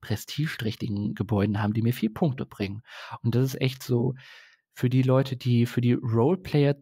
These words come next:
too much ist, weil das ist nochmal, äh, Tumbletown ist simpler, also eher so in, im, im Sagrada-Bereich. Ähm, ja,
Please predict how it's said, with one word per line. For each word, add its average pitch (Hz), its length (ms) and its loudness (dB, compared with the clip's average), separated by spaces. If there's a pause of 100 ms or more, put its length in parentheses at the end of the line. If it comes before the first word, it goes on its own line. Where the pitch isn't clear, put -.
(120)
too - 180 -4
much 113 300 0
ist, 233 300 0
weil 107 100 2
das 113 120 2
ist 120 160 -6
nochmal, 107 540 0
äh, 98 240 -8
Tumbletown 110 460 0
ist - 200 -8 (100)
simpler, 139 500 0
also 110 140 -2
eher 107 200 0
so 107 100 -4
in, - 100 -2
im, - 160 -2
im 104 140 -2
Sagrada-Bereich. 120 1160 0 (260)
Ähm, 110 360 -2
ja, 156 220 2